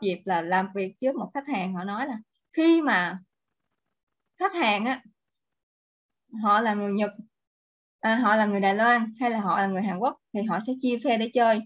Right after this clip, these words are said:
Cho nên cái tòa nào mà nhiều người Đài Loan rồi thì người Hàn Quốc sẽ không đến. Và tòa nào nhiều người Hàn Quốc rồi sẽ không có nhiều người Đài Loan tới nha. Đây là đặc, đặc điểm,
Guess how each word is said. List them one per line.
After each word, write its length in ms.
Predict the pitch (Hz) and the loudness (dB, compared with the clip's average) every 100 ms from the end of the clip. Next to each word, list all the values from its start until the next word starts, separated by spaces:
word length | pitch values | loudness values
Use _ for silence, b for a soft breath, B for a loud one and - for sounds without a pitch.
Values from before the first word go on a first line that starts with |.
| _ _ | _ _
Cho 100 | 233 | -2
nên 160 | 233 233 | 0 0
cái 120 | 285 | 0
tòa 240 | 214 180 180 | 2 2 2
nào 200 | 175 175 | 0 0
mà 120 | 175 | -2
nhiều 240 | 185 190 | -2 -2
người 160 | 185 185 | -2 0
Đài 140 | 180 | 2
Loan 240 | 190 208 214 | 2 2 2
rồi 260 | 180 165 185 - | 0 0 -4 -6
thì 120 | 180 | -4
người 220 | 180 180 | -4 -4
Hàn 120 | 202 | -4
Quốc 140 | 185 262 | -4 -4
sẽ 80 | 233 262 | -6 -6
không 180 | 220 214 | -4 -2
đến. 240 | 214 294 - _ _ _ - | -2 -4 -10 _ _ _ -4
Và 100 | 185 | -2
tòa 240 | - 180 | 2 2
nào 200 | 185 180 | 2 0
nhiều 160 | 190 190 | 0 -2
người 140 | 190 | -2
Hàn 140 | 214 180 | -2 -2
Quốc 200 | 247 - | -2 0
rồi 200 | 185 180 - | 0 0 -4
sẽ 240 | 190 202 220 | -2 -2 -4
không 220 | 254 220 | -6 -2
có 60 | 254 | -2
nhiều 220 | 262 190 | -2 -2
người 300 | 185 180 175 | -2 -2 -2
Đài 180 | 175 175 | 0 0
Loan 260 | 202 208 | 0 -2
tới 200 | 214 226 | -2 0
nha. 100 | 320 254 - - | -2 -6 -8 -4
Đây 100 | 202 | -2
là 100 | 175 | -2
đặc, 160 | - - - | -4 -8 -6
đặc 200 | 170 - | -4 -2
điểm, 300 | 196 220 | -2 -2